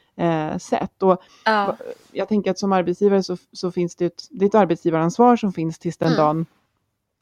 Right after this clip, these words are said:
Speaker 1: personen går utanför dörren.
Speaker 2: Ja.
Speaker 1: Eh, och man kan titta på exakt vart det minsta möjliga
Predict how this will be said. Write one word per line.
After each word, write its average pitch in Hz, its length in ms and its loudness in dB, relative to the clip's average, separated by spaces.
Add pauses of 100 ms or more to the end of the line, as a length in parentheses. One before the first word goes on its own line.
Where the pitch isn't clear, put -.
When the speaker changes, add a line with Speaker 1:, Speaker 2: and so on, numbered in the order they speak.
Speaker 1:
personen 165 380 0
går 180 140 2
utanför 175 400 0
dörren. 202 520 4 (440)
Speaker 2:
Ja. 175 40 2
Speaker 1:
Eh, 175 160 2
och 131 200 2
man 180 140 2
kan 185 200 0 (100)
titta 202 240 -2
på 170 200 2
exakt - 460 -2 (140)
vart 175 280 -2
det 170 100 2
minsta 170 520 0
möjliga 175 480 0